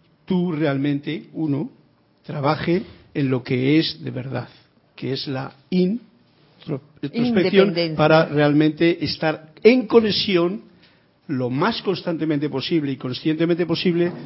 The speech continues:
Speaker 1: de quién realmente eres, para ponerlo en práctica en todo, y digo en todo, hasta en las palabras que uno se dice a sí mismo,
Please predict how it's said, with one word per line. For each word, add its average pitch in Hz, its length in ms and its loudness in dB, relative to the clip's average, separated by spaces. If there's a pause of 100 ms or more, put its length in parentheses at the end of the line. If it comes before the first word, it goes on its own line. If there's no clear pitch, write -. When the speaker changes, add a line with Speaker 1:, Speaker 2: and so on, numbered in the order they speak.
(140)
Speaker 1:
de 143 180 -4
quién 151 520 0
realmente 131 680 -2
eres, 110 440 -6 (200)
para 165 200 4
ponerlo 156 280 4
en 170 100 0
práctica 180 680 -2
en 147 200 2
todo, 165 340 8
y 135 120 -2
digo 165 200 6
en 196 100 0
todo, 214 380 8
hasta 143 320 -2
en 139 140 -2
las 147 160 -2
palabras 175 600 2 (260)
que 156 100 0
uno 185 200 2
se 156 140 -4
dice 170 240 -4
a 156 40 -4
sí 147 140 -4
mismo, 139 420 -2